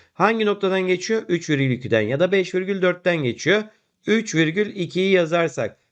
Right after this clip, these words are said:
buradaki N değerinin eksi bire eşit olduğunu buluruz. Bu durumda Y eşittir X ar-, eksi bir olarak geliyor. Bunların hepsini diğer tarafa atarsak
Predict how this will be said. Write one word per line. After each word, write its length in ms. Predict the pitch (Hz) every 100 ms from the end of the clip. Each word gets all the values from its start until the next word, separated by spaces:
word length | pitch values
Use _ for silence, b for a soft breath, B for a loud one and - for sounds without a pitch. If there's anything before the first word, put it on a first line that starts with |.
| -
buradaki 440 | 175 190 190 185
N 240 | 196 208 180
değerinin 420 | 160 151 208 214
eksi 340 | 160 156 - 147
bire 260 | 127 117
eşit 240 | 139 160 190
olduğunu 340 | 185 185 190
buluruz. 400 | 185 190 190 185
Bu 100 | 165
durumda 300 | 180 151 135
Y 440 | 117 143 180 175 170
eşittir 500 | 165 185 - 190 190 b b b _
X 480 | 196 233 240 - - _ -
ar-, 360 | 143 147 156 -
eksi 560 | 165 156 135 - 190 139
bir 140 | 180
olarak 420 | 147 117 113 113 -
geliyor. 360 | 156 175 190 185 _ -
Bunların 260 | 208 208 196
hepsini 320 | 165 175 160
diğer 220 | 165 147
tarafa 260 | 135 127 123
atarsak 540 | - 110 107 190 190